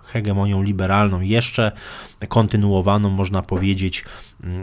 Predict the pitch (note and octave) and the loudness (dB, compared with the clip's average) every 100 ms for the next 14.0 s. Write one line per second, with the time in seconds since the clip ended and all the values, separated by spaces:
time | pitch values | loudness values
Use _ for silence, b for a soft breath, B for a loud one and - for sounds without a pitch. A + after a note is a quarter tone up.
0 | - F#2+ - - F#2+ - F#2 F2+ - F2+ | -6 -6 -4 0 0 0 -4 -6 -8 -8
1 | F#2 G2+ G2+ G#2 G2 G2+ G2 - F2 F#2 | 0 2 2 0 0 2 0 0 -2 -2
2 | F#2 - - F2+ E2+ - - B2+ A#2 F#2 | -2 -6 -6 -4 -4 -4 0 0 2 0
3 | E2+ - F#2+ G2 - F2+ G#2 G2+ F2+ F#2+ | -2 -6 -2 -2 -2 -2 0 0 0 0
4 | F#2 F2+ E2 G2 G#2+ G2+ F#2 F2+ F2 B | 0 0 2 2 2 2 0 0 0 B
5 | B B B - F#2 - G#2 G#2+ - - | B B B -10 -8 0 4 4 2 -4
6 | F#2+ G2+ F#2 F2+ F#2 G#2 F#2+ G2+ - - | -4 -2 -2 -2 2 2 4 2 0 0
7 | G2+ - G2+ G2+ G#2+ G2 F2 - - F2 | 0 0 2 4 4 2 -2 -6 -4 -2
8 | F2+ E2+ G#2+ A#2+ - - F#2+ F#2 - G2+ | -4 -2 0 0 -4 -6 -6 -6 -4 -4
9 | G2 B B B - F#2 F2+ F#2+ G2 G2+ | -4 B B B -6 -4 -2 -2 2 2
10 | G#2 G2+ F#2 F#2 - G2 G#2 - G2 F#2+ | 4 2 0 -2 0 2 2 2 0 2
11 | F#2 F#2 F2+ E2+ - G2 G2 G2 F2 - | 0 0 0 -4 -8 -2 2 2 0 0
12 | F#2+ A#2+ C3+ A2+ F#2+ G2 F#2 - G2+ - | 2 2 2 -2 -2 -2 -2 0 -2 -2
13 | F2+ - A2 F2+ - E2+ F2+ - F2+ | -4 2 2 2 -2 -4 -4 -2 -4